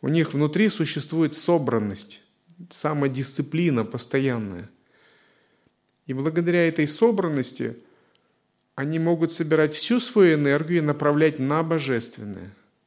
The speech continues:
И действовать только из божественного.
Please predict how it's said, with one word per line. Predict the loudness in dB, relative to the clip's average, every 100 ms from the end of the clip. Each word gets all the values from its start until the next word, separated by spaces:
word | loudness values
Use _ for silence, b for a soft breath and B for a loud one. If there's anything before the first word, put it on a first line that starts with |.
| _ _ _ _ -8
И | -6
действовать | 0 2 2 2 0 0 4
только | 4 6 4
из | 2
божественного. | 4 0 0 -2 -4 -12 -14 -14